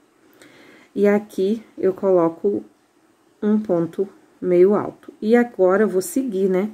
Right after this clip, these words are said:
Fazendo um ponto meio alto para cada pontinho aqui. Até chegar ali, onde tem dois juntos.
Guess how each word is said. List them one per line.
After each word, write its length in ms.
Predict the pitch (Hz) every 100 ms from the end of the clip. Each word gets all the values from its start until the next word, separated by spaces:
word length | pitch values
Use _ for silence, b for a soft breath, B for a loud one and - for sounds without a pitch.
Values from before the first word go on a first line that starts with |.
| -
Fazendo 540 | - 170 165 156 165 202 b b b b
um 140 | 180 175
ponto 400 | 175 165 156 175
meio 320 | 165 170 208
alto 320 | 175 180 175
para 280 | - 175 180
cada 440 | 185 - 170 175
pontinho 600 | 202 220 240 233 - 175
aqui. 380 | 180 190 - 165 - _ _ _ _ _ _ _ _ _ _ _ _ _ _ _ _ _ _ _ _ _ _ _ _ _ _ _ _ _ _ _ _ _ _ _
Até 340 | 175 175 - 175
chegar 420 | - 196 185 185
ali, 340 | 190 170 165 - -
onde 220 | 175 170
tem 240 | 175 185 180
dois 260 | 170 185
juntos. 540 | - 147 151 - -